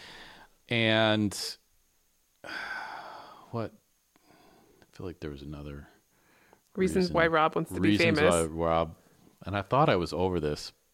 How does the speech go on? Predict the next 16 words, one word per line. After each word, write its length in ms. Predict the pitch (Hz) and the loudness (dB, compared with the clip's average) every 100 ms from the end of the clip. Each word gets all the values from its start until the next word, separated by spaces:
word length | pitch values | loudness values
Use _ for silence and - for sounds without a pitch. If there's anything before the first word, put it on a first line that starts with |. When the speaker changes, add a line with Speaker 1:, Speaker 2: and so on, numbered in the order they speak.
| _ _ _ _ _ _ _ _ _ - | _ _ _ _ _ _ _ _ _ -8
Speaker 1:
Um, 720 | 87 92 87 87 87 82 - - | -2 2 2 2 0 -4 -8 2
Speaker 2:
Like, 180 | 220 214 | 2 4
you 80 | 208 | 4
thought 220 | 226 214 | 4 6
you 80 | 214 | 6
were 120 | 208 | 8
over 380 | 220 214 208 196 | 8 8 8 6
it 120 | 139 | 8
this 80 | 160 | 8
Speaker 1:
one 160 | 233 | 10
Speaker 2:
year? 260 | 277 190 233 | 10 10 10
Speaker 1:
of 60 | 285 | 10
it 40 | |
is 100 | - | 10
a 120 | 143 123 | 8 6
genuine, 1160 | 101 98 123 139 151 151 147 147 143 143 139 | 0 4 6 8 8 10 8 8 6 4 2